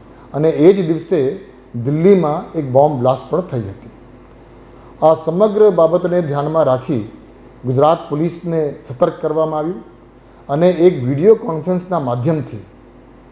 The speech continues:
ગુજરાત રાજ્યના તમામ પોલીસ સ્ટેશનોને સૂચના આપવામાં આવી કે છેલ્લા ત્રીસ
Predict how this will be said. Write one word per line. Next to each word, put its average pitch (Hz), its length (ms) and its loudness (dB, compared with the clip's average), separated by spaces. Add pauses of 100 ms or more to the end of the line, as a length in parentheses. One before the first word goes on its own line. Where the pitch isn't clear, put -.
(240)
ગુજરાત 156 400 2
રાજ્યના 175 540 2 (160)
તમામ 151 420 0 (120)
પોલીસ 151 240 -2
સ્ટેશનોને 175 460 0
સૂચના 147 500 -4
આપવામાં 135 400 -2
આવી 113 200 -4 (920)
કે 175 100 2 (100)
છેલ્લા 180 360 4 (220)
ત્રીસ 233 300 2